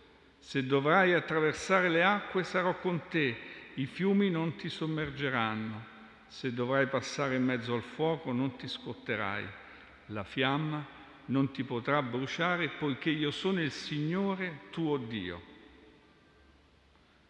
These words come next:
C'è una bellissima espressione del Signore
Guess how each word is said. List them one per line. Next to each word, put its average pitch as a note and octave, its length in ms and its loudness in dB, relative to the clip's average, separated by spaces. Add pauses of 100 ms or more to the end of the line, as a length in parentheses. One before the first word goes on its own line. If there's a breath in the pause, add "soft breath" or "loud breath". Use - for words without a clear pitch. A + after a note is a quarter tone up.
(400)
C'è - 160 -2
una F3 180 2
bellissima D#3 640 -2
espressione B2+ 1040 -2 (440)
del B2+ 180 0
Signore B2+ 920 0